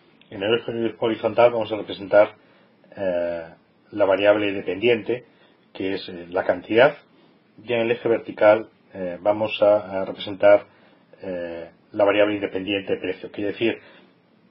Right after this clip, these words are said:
que, eh, vamos a ver qué es lo que pasa con esta variable cuando se producen cambios en la variable precio. La ley de la demanda y la construcción de la, eh, curva de demanda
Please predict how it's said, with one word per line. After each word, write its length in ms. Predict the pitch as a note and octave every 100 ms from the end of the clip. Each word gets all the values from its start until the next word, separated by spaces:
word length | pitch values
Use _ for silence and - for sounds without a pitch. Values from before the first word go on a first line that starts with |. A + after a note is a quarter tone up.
| _
que, 360 | - A#2+ A2+ - _
eh, 240 | G2 F#2 -
vamos 240 | G#2 -
a 60 | G#2+
ver 180 | G#2+
qué 120 | - A#2+
es 80 |
lo 100 | A2+
que 80 | -
pasa 280 | A2+ - -
con 140 | F#2+
esta 220 | G2+ - -
variable 500 | A2 A2+ G#2 A2+ - _ _ _ -
cuando 240 | A#2 A#2
se 100 | G#2+
producen 360 | G2+ G2+ A2 F#2+
cambios 400 | F#2+ G2 G#2+ - - _ _ _ -
en 120 | F#2+
la 80 | F#2
variable 560 | F2+ F#2 F2+ F2+ F2 -
precio. 360 | F2 - - - _ _ _ _ _ _ _ _ _ _ _ _ _ _ -
La 140 | A#2
ley 140 | A#2+ C#3
de 120 | B2+
la 80 | G#2+
demanda 460 | A#2+ C3+ C3+ D3 -
y 340 | F#2+ F2 E2+ E2 _ -
la 100 | G2+
construcción 520 | - - F#2+ A#2+ A2+
de 100 | G#2+
la, 300 | F#2+ F#2 - _ -
eh, 200 | F2 F2
curva 300 | - A#2 G#2
de 80 | F#2+
demanda 420 | G2+ A#2 G#2 G2+